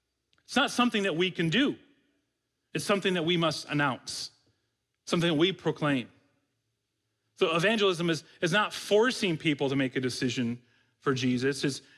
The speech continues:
it's not forcing them. We can't do any of that. It's, it's not, evangelism is not proving that God exists, although that's very necessary. Evangelism,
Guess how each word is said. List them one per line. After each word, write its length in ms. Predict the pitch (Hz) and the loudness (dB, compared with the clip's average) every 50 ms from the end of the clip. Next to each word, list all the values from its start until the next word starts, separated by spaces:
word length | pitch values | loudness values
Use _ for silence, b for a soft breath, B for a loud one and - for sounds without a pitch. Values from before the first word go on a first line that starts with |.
| b | b
it's 140 | 160 - - | -8 -4 -2
not 160 | 196 190 160 | -2 -2 -2
forcing 600 | - - - - 196 202 220 254 240 - 185 151 | -4 -6 -2 2 4 4 4 4 2 0 -2 0
them. 160 | 139 143 147 180 | 0 0 0 -2
We 80 | 196 | -2
can't 340 | - 208 208 196 175 156 156 | -2 -2 -2 -2 -2 -4 -2
do 160 | 160 185 208 | 2 2 2
any 160 | 247 302 294 | 4 2 2
of 80 | 202 135 | 0 -2
that. 220 | 123 110 104 101 - _ _ _ _ _ _ _ _ _ _ _ _ _ _ _ _ _ _ _ | -4 -8 -10 -14 -18 _ _ _ _ _ _ _ _ _ _ _ _ _ _ _ _ _ _ _
It's, 180 | 160 151 - - - | -8 -8 -8 -6 -6
it's 140 | 170 156 - | -6 -2 0
not, 280 | 190 208 208 196 165 - - - | 2 2 2 0 -2 -6 -6 -2
evangelism 520 | 185 170 196 220 220 214 208 185 185 180 | 0 0 2 2 2 2 0 0 -2 -4
is 120 | 175 160 | -2 0
not 240 | 190 208 214 185 - | 0 0 0 0 -2
proving 400 | - - 233 262 269 220 226 214 | -2 0 2 2 2 0 0 -2
that 120 | 214 202 175 | -2 -2 0
God 220 | 196 190 190 196 | 0 2 2 0
exists, 720 | 196 175 165 156 240 311 262 - - - - - - - - _ _ _ _ _ _ _ _ - | 0 -2 -2 0 0 0 0 -2 -4 -8 -10 -10 -12 -14 -18 _ _ _ _ _ _ _ _ 0
although 200 | 165 170 175 175 | 2 2 4 2
that's 180 | 170 160 - 151 | 2 0 0 0
very 200 | 156 160 165 170 | 2 2 2 2
necessary. 680 | 175 214 262 - - 240 - - - 143 113 110 104 - _ _ _ _ _ _ _ _ _ _ _ _ _ _ _ _ _ _ | 2 2 2 0 0 -4 -4 -2 -2 -2 -2 -4 -6 -12 _ _ _ _ _ _ _ _ _ _ _ _ _ _ _ _ _ _
Evangelism, 600 | 156 160 190 202 202 180 220 208 202 180 190 185 | 0 2 2 2 4 2 2 0 0 -2 -6 -8